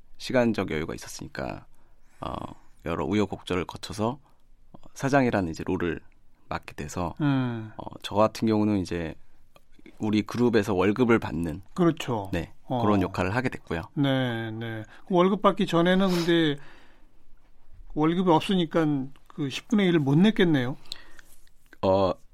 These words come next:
Speaker 1: 네, 그러니까 제가 받기 시작하면서 사실 이제 처음에 저희가 스터디한 단계에서부터 돈을 걷거나 그러지는 못했고요.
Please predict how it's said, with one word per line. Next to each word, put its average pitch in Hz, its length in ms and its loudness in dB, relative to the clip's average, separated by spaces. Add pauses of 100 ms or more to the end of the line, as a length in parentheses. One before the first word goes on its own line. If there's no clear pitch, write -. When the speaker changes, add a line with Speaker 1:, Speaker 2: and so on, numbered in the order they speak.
(140)
Speaker 1:
네, 95 180 2
그러니까 - 120 -2 (160)
제가 104 540 6 (520)
받기 143 260 0
시작하면서 170 440 2
사실 151 160 2
이제 95 240 4 (520)
처음에 214 360 6
저희가 - 260 2
스터디한 190 340 2
단계에서부터 101 540 0
돈을 101 200 0
걷거나 - 280 -6
그러지는 87 320 -6
못했고요. - 400 -8